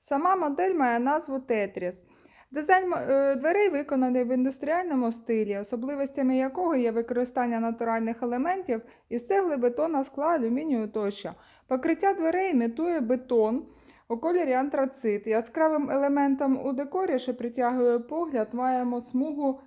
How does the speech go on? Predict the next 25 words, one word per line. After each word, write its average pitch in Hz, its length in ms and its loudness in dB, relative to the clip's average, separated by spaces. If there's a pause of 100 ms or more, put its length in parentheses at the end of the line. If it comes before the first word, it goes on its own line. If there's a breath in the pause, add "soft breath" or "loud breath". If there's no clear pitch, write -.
(100)
чорного 262 500 0
скла 349 440 0
з 370 60 -8
малюнком 254 600 -2
у 233 60 2
вигляді 269 420 -2
тетріса, 202 760 -6 (560 soft breath)
гри 277 280 0
відомої 247 580 0
нам 220 260 -2
з 226 60 -6
дитинства. 202 920 -4 (1040 soft breath)
Е, 240 120 4
пластина 285 540 0
з 302 80 -6
нержавіючої 294 840 -2
сталі 370 340 -2
в 302 40 -2
нижній 254 380 2
частині 233 540 -2
полотна, 233 640 -2
окрім 240 340 0
того, 233 300 -4
що - 180 -6
є 226 280 -2